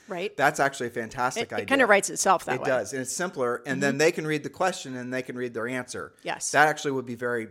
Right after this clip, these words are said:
Speaker 2: I think, much easier to get most people to comply, you know, to do
Speaker 1: Helps them to think.
Speaker 2: than actually thinking of some sort, thinking they
Speaker 1: Mm-hmm.
Speaker 2: have to be some sort of presenter.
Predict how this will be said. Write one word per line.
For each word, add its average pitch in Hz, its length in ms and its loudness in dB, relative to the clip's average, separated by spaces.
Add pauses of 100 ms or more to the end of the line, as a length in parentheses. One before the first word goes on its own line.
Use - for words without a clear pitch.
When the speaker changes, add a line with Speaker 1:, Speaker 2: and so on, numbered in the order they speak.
Speaker 2:
I 117 100 -6
think, 110 280 -12
much 139 380 -4
easier 131 320 -4
to 113 80 -12
get 120 100 -4
most 123 280 -4
people 123 280 -4
to - 100 -18
comply, 117 520 -4 (120)
you 131 140 -8
know, 110 160 -10
to 120 80 -18
do 123 140 -8
Speaker 1:
Helps 139 220 4
them 208 100 -6
to 170 80 -6
think. - 300 -10
Speaker 2:
than 139 180 4
actually 127 400 0
thinking 127 340 -6
of 110 80 -12
some 120 160 -8
sort, - 400 -8
thinking 131 220 0
they 127 60 0
Speaker 1:
Mm-hmm. 123 100 -2
Speaker 2:
have 120 100 -2
to 131 80 -10
be 120 60 -6
some 113 180 -10
sort 113 160 -6
of 104 80 -10
presenter. 104 460 -6